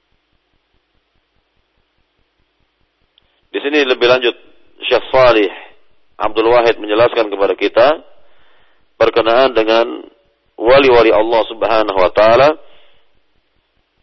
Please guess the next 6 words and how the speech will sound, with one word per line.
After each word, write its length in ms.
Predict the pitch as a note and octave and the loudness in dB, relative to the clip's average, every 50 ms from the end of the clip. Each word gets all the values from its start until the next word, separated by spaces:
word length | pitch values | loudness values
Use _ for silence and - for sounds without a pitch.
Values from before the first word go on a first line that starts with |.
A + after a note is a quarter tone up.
| _ _ _ _ - | _ _ _ _ -6
Dikatakan, 720 | - - A2+ A2 C3+ C3+ C3 C#3 C#3 D3 D3 D3+ C#3+ - - _ _ _ _ _ _ _ _ _ _ _ _ _ - | -2 0 0 2 2 2 2 4 2 2 2 -2 -6 -14 -18 _ _ _ _ _ _ _ _ _ _ _ _ _ -2
"Fa 240 | - B2 C3+ C3 | 2 4 4 6
auliyaullahi 880 | C3 B2+ B2 C3 D3 E3 F3 D#3 D#3+ D3+ C#3+ C#3+ D#3+ D#3+ D3+ C#3+ C#3 C3 | 4 4 4 4 4 4 6 4 4 4 4 4 4 6 6 4 4 4
humul 320 | C#3+ E3 D#3+ D#3+ D#3 D3 | 2 2 2 2 0 0
mu'minunal 640 | C#3+ C#3+ C#3 C3 C3+ C3+ C3+ C#3+ D#3 D#3+ D3+ D3+ D3 | 0 -2 -2 0 0 0 2 2 2 2 2 2 0
muttaqun." 800 | D3 D3 D3 - - D3 C#3 C#3 - E3 D#3 C#3 G#2+ F2+ D#2 - | 0 0 -2 0 0 0 0 0 2 2 2 2 0 -2 -8 -20